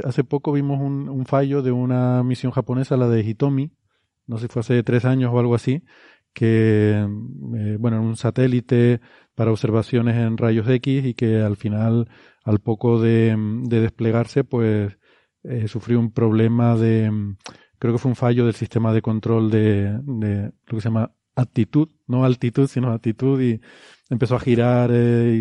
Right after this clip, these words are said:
y, y se terminó rompiendo, ¿no? Y, pero que, bueno, que, que es un caso que puede, puede no tener nada que ver con lo que estamos hablando, ¿no? Pero que alguna vez que he visto así un poco de funcionamiento interno de, de algunas de las misiones, sí me da la impresión de que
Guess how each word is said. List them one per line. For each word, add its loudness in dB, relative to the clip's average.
y, -6
y -4
se -6
terminó 0
rompiendo, -2
¿no? -8
Y, -2
pero -2
que, 0
bueno, 0
que, -4
que -2
es 0
un -6
caso -2
que 2
puede, 2
puede 0
no 0
tener 0
nada 0
que 2
ver 2
con -2
lo 0
que -2
estamos 0
hablando, 0
¿no? -6
Pero -4
que 0
alguna 0
vez 0
que 2
he 6
visto 0
así -4
un -2
poco 2
de 4
funcionamiento 0
interno 0
de, 4
de 0
algunas 0
de 2
las 0
misiones, -2
sí -4
me 2
da 2
la 4
impresión 0
de 0
que 2